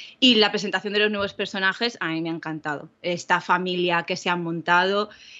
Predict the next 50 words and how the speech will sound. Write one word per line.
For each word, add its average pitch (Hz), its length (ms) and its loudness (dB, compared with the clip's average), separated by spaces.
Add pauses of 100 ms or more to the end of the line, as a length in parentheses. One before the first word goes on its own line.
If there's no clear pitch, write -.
(140)
y, 190 1000 2
y 220 100 2
Taskmaster, 214 760 -2
que 175 280 -6
la 170 120 -6
verdad 170 240 -4
es 180 100 -12
que 214 80 0
a 208 60 2
ver, 202 100 0
lo 202 80 2
han 196 100 -4
criticado 190 480 -4
mucho 208 640 -2
y 202 120 0
tal, 247 240 2 (360)
a 214 120 4
mí 294 80 4
me 220 60 0
ha 185 40 -2
gustado. 160 460 -14
Y 277 100 -2
me 311 80 4
ha 339 60 4
gustado 247 260 -2
también 226 380 -4
que, 190 880 -2 (220)
que 185 480 0
sea 214 260 0
una 185 220 -4
tía 247 240 -2 (920)
y, 202 1080 0 (180)
y 247 100 2
que 226 120 4
no 233 120 0
tenga 269 480 2 (280)
cuerpo 240 300 -4
de 185 160 -8
tía. 160 260 -14
Es 185 60 -12
decir, 196 240 -8
que 220 100 0
la 208 120 4
armadura 233 380 2
no 247 80 2
le 220 60 0
han 214 180 -2
pu-, 214 120 -6
haya 208 180 -10
puesto 254 320 -6